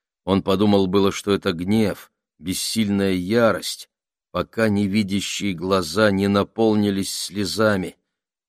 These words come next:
И тут он понял, что это на самом деле слишком долго сдерживаемые скорбь и боль. Он долго давил их в себе, не давал выхода,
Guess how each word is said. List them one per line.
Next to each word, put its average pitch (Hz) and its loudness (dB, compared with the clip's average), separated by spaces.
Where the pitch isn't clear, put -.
И 95 -2
тут - -2
он 104 0
понял, 120 2
что - 2
это 113 2
на 104 2
самом 113 2
деле 117 2
слишком 110 -2
долго 117 2
сдерживаемые 110 2
скорбь 123 2
и 117 0
боль. 107 4
Он 95 0
долго 120 6
давил 107 4
их 95 -4
в - -16
себе, 104 -2
не 98 -2
давал 110 6
выхода, 101 0